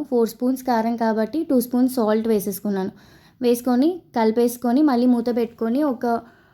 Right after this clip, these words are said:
ఫైవ్ to టెన్ మినిట్స్ అట్లా సిమ్‌లో పెట్టేసుకోవాలి. బాగా ఉడికిపోయిన తర్వాత కొంచెం గ్రేవీ లాగా వచ్చేస్తుంది అనమాట. యాక్చువల్‌గా ఇలా తిన్-, ఇలా టేస్ట్ బాగుంటుంది. మా ఇంట్లో వాళ్ళకి గ్రేవీ గ్రేవీ కావాలంటారు కాబట్టి నేను కొన్ని వాటర్ పోసుకున్నాను. మీకు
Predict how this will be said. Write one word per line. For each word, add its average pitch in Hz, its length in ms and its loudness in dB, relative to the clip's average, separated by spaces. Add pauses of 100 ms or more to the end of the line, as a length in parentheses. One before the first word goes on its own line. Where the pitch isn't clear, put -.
(240)
ఫైవ్ 233 200 0
to 254 100 -2
టెన్ 233 240 0
మినిట్స్ 247 280 0
అట్లా 247 200 0
సిమ్‌లో 233 340 2
పెట్టేసుకోవాలి. 220 640 -2 (280)
బాగా 233 300 0
ఉడికిపోయిన 233 540 0
తర్వాత 220 380 -2
కొంచెం 247 300 -2
గ్రేవీ 214 340 4
లాగా 226 200 0
వచ్చేస్తుంది 196 520 -4
అనమాట. 185 200 -4 (340)
యాక్చువల్‌గా 233 480 0
ఇలా 226 240 2
తిన్-, 226 320 -2 (100)
ఇలా 233 260 -2
టేస్ట్ 233 380 0
బాగుంటుంది. 220 540 -2
మా 262 180 0
ఇంట్లో 214 280 -2
వాళ్ళకి 226 320 -2
గ్రేవీ 208 340 0
గ్రేవీ 214 320 -2
కావాలంటారు 202 600 -6
కాబట్టి 202 320 -4
నేను 220 140 -4
కొన్ని 208 180 -2
వాటర్ 196 300 -2
పోసుకున్నాను. 202 560 -2 (520)
మీకు 233 260 2